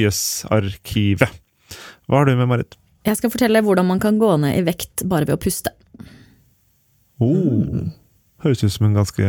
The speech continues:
Speaker 1: fristende
Speaker 3: Jeg tror
Speaker 1: løsning,
Speaker 3: det er
Speaker 1: for de som
Speaker 3: veldig spennende for mange å høre om. Altså, har dere hørt om det med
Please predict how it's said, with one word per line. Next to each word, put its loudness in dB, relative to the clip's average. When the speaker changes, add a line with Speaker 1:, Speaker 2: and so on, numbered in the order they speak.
Speaker 1:
fristende 0
Speaker 3:
Jeg 4
tror 2
Speaker 1:
løsning, 2
Speaker 3:
det 2
er 2
Speaker 1:
for 2
de 2
som 2
Speaker 3:
veldig 0
spennende 0
for 2
mange 2
å 2
høre 2
om. 0
Altså, 0
har 2
dere 0
hørt 0
om 2
det 2
med 2